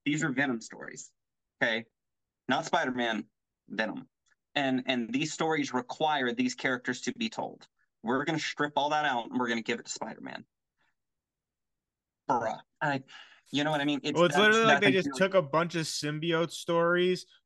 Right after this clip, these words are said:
Speaker 2: put it in a blender, and then, like, saw what came out. And it's like, that could
Speaker 1: Yeah.
Speaker 2: be good,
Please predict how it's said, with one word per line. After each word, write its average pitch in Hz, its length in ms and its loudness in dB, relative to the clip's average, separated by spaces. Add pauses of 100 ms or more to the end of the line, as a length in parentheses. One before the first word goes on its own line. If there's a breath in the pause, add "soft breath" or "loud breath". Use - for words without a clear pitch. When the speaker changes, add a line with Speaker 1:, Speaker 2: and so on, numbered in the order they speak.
(160)
Speaker 2:
put 170 140 2
it 180 120 -2
in 185 140 2
a 175 60 0
blender, 160 760 0 (240)
and 139 200 0
then, 135 200 -2
like, 123 240 -2
saw 139 380 2
what 139 260 -2
came 127 320 -4
out. 104 360 -2
And 147 120 4
it's 156 120 2
like, 151 180 0
that 202 200 -2
could - 180 -2
Speaker 1:
Yeah. - 60 0
Speaker 2:
be 220 160 -2
good, 165 520 2